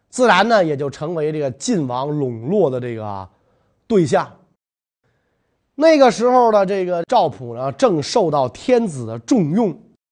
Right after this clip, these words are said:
不但呢这个没有接受晋王的笼络，反而颇为反感，而且呢还一再向这个，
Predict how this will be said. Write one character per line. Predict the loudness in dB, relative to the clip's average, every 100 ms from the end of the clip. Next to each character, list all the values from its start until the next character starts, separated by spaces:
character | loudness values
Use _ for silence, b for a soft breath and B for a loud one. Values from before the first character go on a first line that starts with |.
| _ _
不 | -6
但 | -4 -2
呢 | -4 -6
这 | -8 -10
个 | -12 -14
没 | -10 -8
有 | -8 -8
接 | -8 -4 -4
受 | -4 -6 -6
晋 | -8 -10
王 | -10 -10
的 | -8
笼 | -8 -10
络， | -6 -4 -4 b b b b
反 | -4 -2
而 | 2 0 0 -6
颇 | -2 2
为 | 2
反 | 0 -4 -6 -4 -2 -6
感， | -10 -16 -20 _ _ _ _ _
而 | -6
且 | -4
呢 | -4
还 | -4 -4
一 | -4 -4
再 | -2 -2 -2
向 | -6 -6 -6
这 | -8
个， | -10 -10 -12